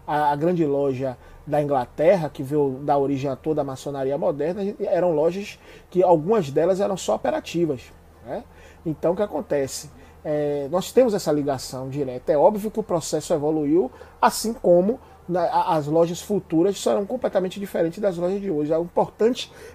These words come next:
é a ideia central. Eu acredito que a maçonaria operativa, ela entendia que construindo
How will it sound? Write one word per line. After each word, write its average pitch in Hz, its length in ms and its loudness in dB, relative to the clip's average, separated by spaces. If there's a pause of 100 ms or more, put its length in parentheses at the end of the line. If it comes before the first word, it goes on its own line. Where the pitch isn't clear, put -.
é 190 120 12
a 226 100 10
ideia 175 280 6
central. 151 600 -2
Eu 196 80 6
acredito 175 440 2
que - 60 0
a 202 60 6
maçonaria 165 520 -2
operativa, 156 720 -4 (1000)
ela 202 180 6
entendia 165 440 0
que 165 120 -8
construindo 175 920 2